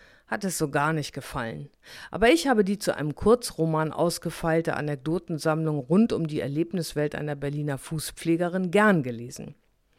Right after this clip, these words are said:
Oskamps Betrachtungen zeigen vorrangig eines: Es ist immer gut, seinen älteren Mitmenschen mit Freundlichkeit zu begegnen.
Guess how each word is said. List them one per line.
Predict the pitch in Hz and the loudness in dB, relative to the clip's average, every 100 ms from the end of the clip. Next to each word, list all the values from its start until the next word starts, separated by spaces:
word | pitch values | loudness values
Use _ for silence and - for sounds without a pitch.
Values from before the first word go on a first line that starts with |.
| - - - _ _ - | -20 -20 -20 _ _ 2
Oskamps | 262 - - 175 - | 2 4 2 0 0
Betrachtungen | - 156 - 156 - 170 170 | -6 -4 0 -2 -2 -2 -2
zeigen | - 175 170 165 | 0 0 0 0
vorrangig | - 190 196 180 165 - | 2 2 2 0 -4 -4
eines: | 160 156 127 - | -2 0 -2 -6
Es | - 143 | -10 -10
ist | 160 - - | -10 -6 4
immer | 226 277 233 | 6 6 2
gut, | 196 214 | -2 -4
seinen | - 151 147 | -2 -2 -2
älteren | 123 147 165 151 143 | 0 0 0 -2 0
Mitmenschen | 151 151 160 165 - 170 | -2 -2 -4 -4 -2 -4
mit | 160 | -4
Freundlichkeit | - 208 185 131 - 139 127 - | 2 4 4 0 -12 -10 -10 -10
zu | 135 | -12
begegnen. | 131 139 127 - 139 | -10 -10 -12 -10 -10